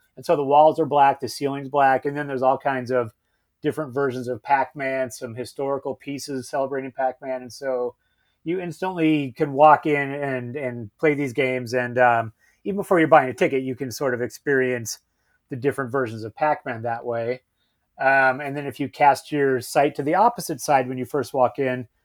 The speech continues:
there's a retail store that has all kinds of books and shirts and merchandise. Um, right now it has an additional cool thing, which is the, uh,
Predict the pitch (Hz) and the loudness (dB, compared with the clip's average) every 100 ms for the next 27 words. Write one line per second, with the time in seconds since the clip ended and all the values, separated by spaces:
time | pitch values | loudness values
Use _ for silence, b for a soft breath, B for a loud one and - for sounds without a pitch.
0 | _ _ - 139 127 147 180 180 156 160 | _ _ -6 -4 -2 -4 -2 2 2 2
1 | - 156 147 139 131 127 135 147 131 120 | 2 0 2 0 0 2 0 0 -4 -6
2 | 107 143 123 - - 104 - 151 110 127 | -2 0 0 -4 -18 -12 -2 -2 -2 -6
3 | 123 135 147 131 131 123 123 - - 127 | -4 -4 -4 2 6 6 4 -2 -4 -2
4 | 120 110 _ _ _ _ - 139 135 135 | -2 -6 _ _ _ _ -2 -2 2 2
5 | 139 135 139 120 127 120 147 139 160 143 | 2 2 2 0 -2 -2 -2 -2 -2 0
6 | 127 - 139 120 139 123 123 127 - 139 | 0 -2 -4 -2 -2 -4 -2 -4 -2 0
7 | 131 127 120 113 - _ _ _ _ - | 0 0 -2 -6 -16 _ _ _ _ -8
8 | 135 139 135 | -4 0 2